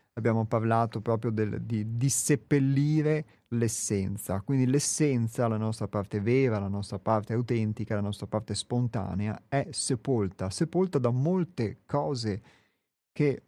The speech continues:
molto spesso nemmeno vorremmo, nemmeno desidereremmo in realtà, ma che ci ritroviamo però costantemente a vivere, come se la vita fosse qualcosa su cui appunto non avessimo padronanza.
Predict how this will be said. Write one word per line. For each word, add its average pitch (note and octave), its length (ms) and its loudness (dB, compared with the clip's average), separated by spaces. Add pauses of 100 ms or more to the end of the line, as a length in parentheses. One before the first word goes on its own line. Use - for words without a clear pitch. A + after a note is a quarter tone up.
molto C3+ 320 -2
spesso C#3+ 400 0
nemmeno A#2 400 4
vorremmo, G#2+ 680 2
nemmeno A2+ 340 0
desidereremmo A2 1120 0
in A2+ 100 -4
realtà, G2+ 380 -4
ma A#2 140 -2
che D#3+ 140 0
ci D#3 180 0
ritroviamo B2 720 0
però G#2 320 -4
costantemente B2 960 0
a A2+ 60 0
vivere, G2+ 400 -2
come D3 240 0
se C#3 200 0
la C3+ 160 2
vita D3 460 2
fosse B2 320 -4
qualcosa A2+ 540 0
su A2+ 140 -2
cui B2 160 -2
appunto A2+ 440 -2
non A2+ 140 2
avessimo G#2+ 560 0
padronanza. G2 720 -2